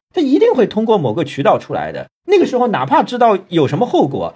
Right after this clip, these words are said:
他都会去电影节的，因为这个后果是可以承受的。现在就不可能了。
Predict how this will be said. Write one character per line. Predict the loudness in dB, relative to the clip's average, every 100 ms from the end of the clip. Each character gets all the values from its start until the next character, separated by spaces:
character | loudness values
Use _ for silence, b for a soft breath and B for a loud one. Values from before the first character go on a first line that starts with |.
| _
他 | -8
都 | 0 2
会 | 4
去 | 2 2
电 | 0
影 | -2
节 | -4
的， | -6
因 | -2 0
为 |
这 | 2
个 | 0
后 | 0 -2
果 | 0 -4
是 | -6 -10
可 | -2
以 | -2
承 | -2 -8
受 | -4 -4
的。 | -4 -6 _ _
现 | -2 0
在 | 2
就 | -2
不 |
可 | -6 -10
能 | -12
了。 | -14 -14